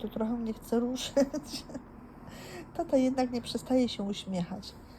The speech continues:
„Ale to nic, mam wszystko, co będzie potrzebne.” Ale zrobimy czoło-, e, czadowy komin i po chwili dodaje: „Cieszę się, że poprosiłaś mnie o pomoc z, z tym kominem. Jeśli się czegoś nie umie robić samemu,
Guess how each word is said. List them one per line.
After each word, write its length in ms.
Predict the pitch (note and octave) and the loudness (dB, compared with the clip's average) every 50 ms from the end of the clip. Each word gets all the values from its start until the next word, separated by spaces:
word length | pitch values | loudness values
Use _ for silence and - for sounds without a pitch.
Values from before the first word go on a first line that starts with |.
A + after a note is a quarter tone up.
| - - - | -16 -4 4
„Ale 200 | - B3 C4+ C#4 | 8 10 10 10
to 160 | C4+ - D4 | 10 8 2
nic, 320 | C#4 C4+ B3 G#3 - - - | 4 4 0 0 -2 0 2
mam 140 | A3+ A3+ A3+ | 2 2 2
wszystko, 400 | - - - - - - D4+ C4+ | -2 -8 -8 -8 -6 -4 -4 -4
co 120 | - A3+ | -2 -2
będzie 260 | A3+ G#3 G#3 A3 G#3+ | -2 -2 -2 -2 -6
potrzebne.” 580 | - - F#3 - - - E3 G3 - F3 E3+ - - - - - - - - - - - - - | -4 -6 -6 -4 -2 -2 -2 -2 -2 -8 -10 -12 -14 -16 -20 -20 -20 -20 -18 -18 -18 -14 -8 -2
Ale 160 | G#3 A3 A3 | 0 2 2
zrobimy 480 | A3 A3+ A3 A3 B3+ C#4+ D4 C#4+ C#4 C#4 | 2 2 0 2 0 2 2 2 0 0
czoło-, 380 | - - A#3+ A3+ A3+ A3+ A3+ A3+ A3+ G#3 | 2 2 4 4 4 4 2 0 -2 -2
e, 260 | G3+ G3+ G3+ G3 F#3 F3+ - | 0 2 2 2 0 -2 -4
czadowy 400 | - - G#3+ G3+ A3 G#3+ G#3+ G#3+ | 0 0 2 2 2 2 2 0
komin 400 | G#3+ - - A3 G3+ E3+ E3+ F3 - - | -2 0 -2 0 0 -2 -6 -10 -12 -14
i 40 | G3+ | -12
po 140 | - - F#3+ | -6 -6 -6
chwili 320 | - - - A3+ A3 G#3+ | -6 -2 -2 0 0 2
dodaje: 460 | F#3 F#3+ F#3+ F#3+ F3 D#3 F#3+ G3 G#3 - - - - - - - - - | 0 0 2 2 2 0 0 -2 -6 -10 -12 -18 -20 -20 -20 -20 -14 -6
„Cieszę 400 | - - C#4 C4+ - - F#3 E3+ | 2 4 4 4 4 0 -2 -2
się, 200 | - - F3+ F3+ | 0 -2 -2 0
że 140 | F#3 F#3 F3+ | 0 0 0
poprosiłaś 760 | - G3+ F#3 - - G3 G3 - - G#3+ F#3+ F3+ F3+ - - | 0 -2 -2 0 -2 -4 -4 -2 0 2 2 2 2 -2 -4
mnie 220 | F#3 F#3 F#3+ F#3 F3 | -4 -2 0 0 0
o 60 | F3+ | 0
pomoc 360 | F3+ - G3+ F#3+ F#3+ F#3 - | 0 -2 -4 -2 -4 -4 -6
z, 120 | - - - - - - - - | -8 -14 -14 -16 -18 -16 -16 -14
z 60 | - | -10
tym 180 | - - G3+ G3 | -8 -6 -6 -6
kominem. 500 | - - F#3+ G3 G3+ G3 F#3 F3+ F#3 G#3+ - - - - - - - - - | -4 -6 -4 -4 -4 -4 -4 -4 -4 -6 -10 -14 -18 -18 -18 -18 -12 -4 -4
Jeśli 240 | G#3+ - - A3 | -2 -2 0 -2
się 180 | - - G#3+ G#3 | 0 0 -2 0
czegoś 360 | - D4 D#4 D#4 D#4+ C4+ - | 0 -2 0 0 -2 -2 -2
nie 120 | G#3+ G#3+ G#3+ | -2 -2 0
umie 240 | A#3+ C4 C4 A#3 G3+ | 0 0 2 2 4
robić 320 | G#3+ A#3 B3+ A#3+ G#3 - | 4 2 2 0 -2 -4
samemu, 520 | - - F#3 F3 F#3+ A#3+ B3+ A3 G#3 G#3+ | -4 -2 -2 0 0 0 0 0 -2 -2